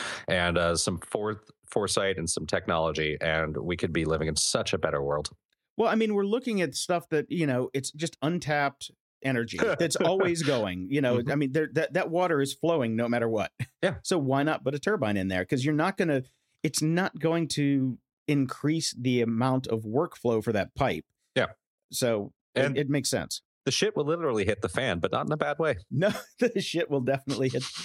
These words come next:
Speaker 2: hit the good fan.
Speaker 1: <laughs>
Speaker 2: Now, I hate ad agencies. I've worked for many of them.
Speaker 1: Mm-hmm.
Speaker 2: Um, but this week in Ad Week, there's an article about, uh, the bruised woman billboard. Have you seen this one?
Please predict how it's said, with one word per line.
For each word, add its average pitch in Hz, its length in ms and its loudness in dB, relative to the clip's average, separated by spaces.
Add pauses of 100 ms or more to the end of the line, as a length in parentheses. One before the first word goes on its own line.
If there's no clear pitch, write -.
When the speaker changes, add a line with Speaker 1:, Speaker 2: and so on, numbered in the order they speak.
(120)
Speaker 2:
hit 180 160 0
the 165 80 0
good 139 280 0
fan. 92 440 0 (140)
Speaker 1:
<laughs> - 160 -2 (1000)
Speaker 2:
Now, 208 180 2
I 247 180 4
hate 160 360 2
ad 110 280 2 (160)
agencies. 98 600 0
I've 101 180 -2
worked 120 240 0
for 127 100 0
many 104 260 2
of 90 160 -2
them. 98 260 -2 (280)
Speaker 1:
Mm-hmm. 151 160 0
Speaker 2:
Um, 127 360 2 (140)
but 139 220 2 (400)
this 185 280 -2
week 190 200 0
in 151 100 2
Ad 131 220 2
Week, 127 260 2
there's 123 280 4
an 120 140 0
article 120 480 0
about, 110 520 0
uh, 104 320 2 (300)
the 107 440 0 (280)
bruised 147 440 0
woman 123 400 2
billboard. 104 420 -2
Have 113 120 0
you 120 40 0
seen 143 180 0
this 156 160 -2
one? 160 200 -2